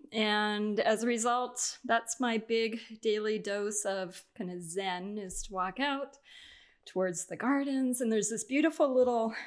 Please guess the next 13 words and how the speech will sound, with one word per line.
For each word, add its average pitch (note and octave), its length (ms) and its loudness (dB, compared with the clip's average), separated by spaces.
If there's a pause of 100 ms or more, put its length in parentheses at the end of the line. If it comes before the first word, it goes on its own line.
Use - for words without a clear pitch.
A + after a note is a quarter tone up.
I G#3+ 60 -12
wanna G3 120 -8
say F#3+ 220 -4
left G3+ 480 -2
patch, - 640 -4 (160)
<laughs> - 200 -12
not G#3+ 240 2
bulb A#3 260 4
patch, F#3+ 320 -2
but G3+ 100 -4
actually F#3+ 380 -10
patch G3 540 -2
of F#3 240 -2